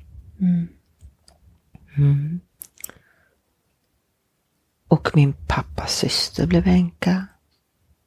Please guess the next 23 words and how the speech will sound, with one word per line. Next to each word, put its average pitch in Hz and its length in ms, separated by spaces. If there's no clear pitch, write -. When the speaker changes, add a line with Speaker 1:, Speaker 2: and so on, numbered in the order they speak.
Speaker 2:
Ja, 190 60
det 208 80
finns 262 200
rätt 190 160
många 139 220
änkor. 127 600
Speaker 1:
Ja, 214 540
ja. 233 340
Speaker 2:
Ja, 190 360
det 226 80
gör 220 200
det. - 180
Speaker 1:
Jag 165 120
tänker 196 240
på 247 140
min 170 260
mormor. 175 420
Hon 190 240
blev 240 460
änka 175 420
ganska 170 440
ung 190 540
också. - 460